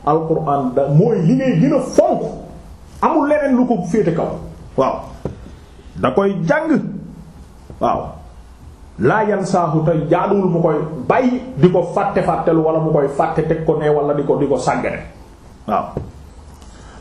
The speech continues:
Bu mu ko fàtte. Léegi nag sëriñ bi moom di wax, te waxoon na qultu. Qultu lay wax nii.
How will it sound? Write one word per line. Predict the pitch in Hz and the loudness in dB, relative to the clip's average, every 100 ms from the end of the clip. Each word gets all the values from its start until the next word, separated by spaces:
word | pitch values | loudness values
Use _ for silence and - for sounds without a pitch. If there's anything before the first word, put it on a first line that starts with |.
| - - - - - - - | -20 -18 -18 -20 -20 -20 -4
Bu | |
mu | 135 | 0
ko | 135 | 2
fàtte. | 151 120 - - - - - - - - - - - - - - | 0 -2 -6 -12 -14 -16 -16 -18 -20 -20 -20 -20 -20 -20 -20 -4
Léegi | 104 131 143 | 0 2 2
nag | 139 | 2
sëriñ | 160 156 156 | 2 2 2
bi | 147 | 2
moom | 139 139 | 2 2
di | 135 | 2
wax, | 135 - - - - | 0 -2 -4 -4 0
te | |
waxoon | 113 123 131 127 | 0 2 0 0
na | 127 - | -2 0
qultu. | 139 107 - - - - - - - - - - | 0 0 -6 -12 -18 -20 -20 -20 -20 -20 -20 -2
Qultu | - 131 123 | 0 2 2
lay | 110 104 | 2 2
wax | 95 90 | -2 -2
nii. | 87 | -4